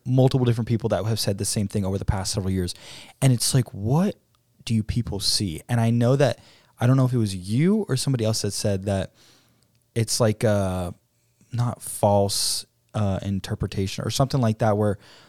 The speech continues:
I have, I can't see it for some reason. I don't know how to explain what I'm trying to say. You said something like, "Oh, you're, well, we're our harshest critic,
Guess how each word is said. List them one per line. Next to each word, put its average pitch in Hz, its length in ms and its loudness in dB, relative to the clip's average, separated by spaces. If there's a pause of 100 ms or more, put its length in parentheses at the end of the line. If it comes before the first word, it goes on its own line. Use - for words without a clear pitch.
(320)
I 113 140 2
have, 110 420 2
I 120 120 4
can't - 320 2
see 120 360 2
it - 140 2
for 151 100 -2
some 156 220 0
reason. 156 360 0
I 131 80 4
don't 143 140 6
know 143 100 6
how 120 160 4
to 131 80 6
explain 113 340 2
what 110 100 4
I'm 104 60 2
trying 95 180 -2
to 92 80 -2
say. 85 340 -4 (600)
You 170 160 6
said 220 140 6
something 165 200 2
like, 127 100 4
"Oh, 120 160 8
you're, 113 260 0
well, 107 280 2
we're 113 280 2
our 107 120 4
harshest 104 420 -2
critic, 98 400 -6